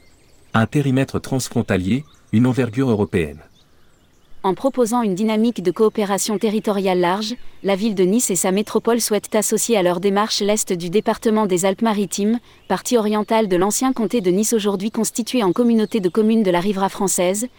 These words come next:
Speaker 2: ainsi que les villes italiennes de Cuneo, Piémont, Vintimille, Imperia et San Remo, Ligurie. Le territoire de la candidature représente ainsi un bassin de vie de huit cent trente-deux mille habitants sur une superficie de deux mille quatre cent treize kilomètres carrés.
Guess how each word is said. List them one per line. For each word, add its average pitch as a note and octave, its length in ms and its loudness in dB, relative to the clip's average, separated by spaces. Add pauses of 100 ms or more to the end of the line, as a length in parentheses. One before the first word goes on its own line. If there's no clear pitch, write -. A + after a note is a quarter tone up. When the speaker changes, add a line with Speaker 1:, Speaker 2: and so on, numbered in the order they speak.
(180)
Speaker 2:
ainsi G#3 260 0
que G3+ 100 -2
les F3+ 100 2
villes G3+ 240 -2
italiennes G#3 420 0
de F3 80 2
Cuneo, F#3 460 2 (200)
Piémont, G3+ 340 0 (260)
Vintimille, G3 580 0 (300)
Imperia G#3 540 0
et F3+ 80 -4
San B3 180 0
Remo, F#3+ 320 0 (180)
Ligurie. E3+ 500 -4 (840)
Le G3 160 2
territoire B3+ 540 2
de G3+ 80 2
la F3+ 100 2
candidature G3+ 680 -2
représente G#3+ 500 -2
ainsi A3 260 -2
un G3 100 0
bassin F#3+ 340 0
de G3 100 -2
vie G3 140 -4
de F3+ 100 -2
huit F3+ 160 -2
cent A#3+ 180 -2
trente-deux G#3+ 360 -2
mille A#3 160 2
habitants G3 380 -2
sur F#3 180 -4
une F3+ 140 0
superficie A3 640 -4
de F3+ 100 0
deux F#3 160 0
mille B3+ 180 4
quatre A#3 300 -2
cent G#3 180 -2
treize G#3 300 -2
kilomètres F#3 480 0
carrés. E3+ 340 -4